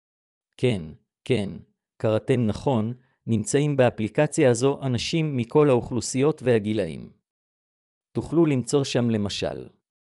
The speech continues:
ילדים, בני נוער, מבוגרים.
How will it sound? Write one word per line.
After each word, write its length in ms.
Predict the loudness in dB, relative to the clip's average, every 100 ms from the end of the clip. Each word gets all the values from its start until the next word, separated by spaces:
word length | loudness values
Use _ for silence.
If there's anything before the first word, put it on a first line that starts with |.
| _ _ _ _ _ -4
ילדים, 640 | 0 2 2 0 -4 -6 -16 _ _ _ _ _ _ _ _ _
בני 400 | -4 0 4 4
נוער, 460 | 4 2 0 -4 -8 -18 _ _ _ _ _ _ _ _ _ -6
מבוגרים. 800 | -2 0 2 2 0 -6 -12